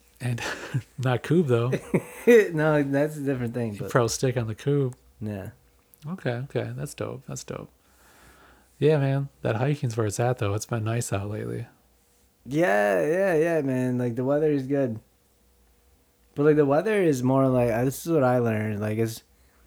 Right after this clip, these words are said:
Speaker 2: it's not, it has nothing to do with, like, um, like, it has less to do with, like, yes,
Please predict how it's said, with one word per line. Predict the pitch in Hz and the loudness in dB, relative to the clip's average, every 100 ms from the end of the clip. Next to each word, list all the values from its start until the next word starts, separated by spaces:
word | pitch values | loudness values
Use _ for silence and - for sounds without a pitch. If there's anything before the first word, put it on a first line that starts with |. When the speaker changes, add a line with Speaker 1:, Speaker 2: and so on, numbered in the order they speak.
| _ _ _ _ _ _ - | _ _ _ _ _ _ -6
Speaker 2:
it's | 131 - | -4 0
not, | 131 151 143 | 4 4 2
it | 135 | 2
has | 143 131 | 2 4
nothing | 143 - 180 165 | 2 2 0 2
to | 139 | 2
do | 123 131 127 | 4 4 4
with, | 117 107 | 2 0
like, | 107 104 98 104 | -2 -4 -6 -6
um, | 92 98 98 - _ _ _ _ _ _ _ _ _ _ _ _ _ _ _ _ _ - | -6 -6 -8 -12 _ _ _ _ _ _ _ _ _ _ _ _ _ _ _ _ _ 0
like, | 131 | 2
it | 147 | 4
has | 147 123 | 4 2
less | 123 135 139 - | 2 2 2 -2
to | 143 | -2
do | 127 123 117 | 0 2 2
with, | 110 | -2
like, | 95 101 | -4 -6
yes, | 113 139 170 - | -2 -2 -4 -8